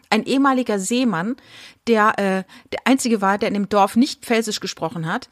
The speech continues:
und der dann immer mit seinem Hausschwein, das er liebte über alles, an unserem Haus vorbei ist. Ähm,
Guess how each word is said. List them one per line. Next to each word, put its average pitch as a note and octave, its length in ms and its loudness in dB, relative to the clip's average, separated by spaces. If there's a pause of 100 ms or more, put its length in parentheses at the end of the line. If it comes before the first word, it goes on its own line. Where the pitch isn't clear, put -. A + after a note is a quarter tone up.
(340)
und A3 160 0
der A3+ 120 4
dann A3 180 2
immer C4 260 4
mit B3+ 160 2
seinem G3+ 340 0
Hausschwein, G3+ 680 -2
das G#3 200 -4
er G3+ 100 2
liebte B3+ 440 0
über A3+ 220 2
alles, G3+ 440 0
an G#3+ 100 2
unserem A3 380 -2
Haus C4+ 240 0
vorbei - 340 -2
ist. - 320 -10 (580)
Ähm, G3 360 2